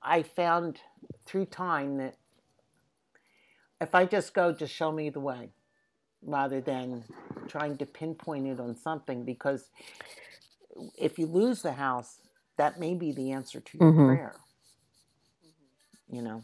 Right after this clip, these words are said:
Speaker 1: so it, it, you, you've always gotta, gotta do that, I think. So it, like I said, I,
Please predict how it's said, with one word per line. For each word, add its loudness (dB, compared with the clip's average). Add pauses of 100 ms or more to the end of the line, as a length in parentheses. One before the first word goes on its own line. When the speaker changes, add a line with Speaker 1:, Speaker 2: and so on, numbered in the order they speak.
Speaker 1:
so -2 (920)
it, -2 (240)
it, 2
you, 2
you've -2
always 2
gotta, 0 (160)
gotta -2 (480)
do 0
that, -8 (200)
I -10
think. -16
So 4 (120)
it, -2
like 2
I 2
said, -4
I, -4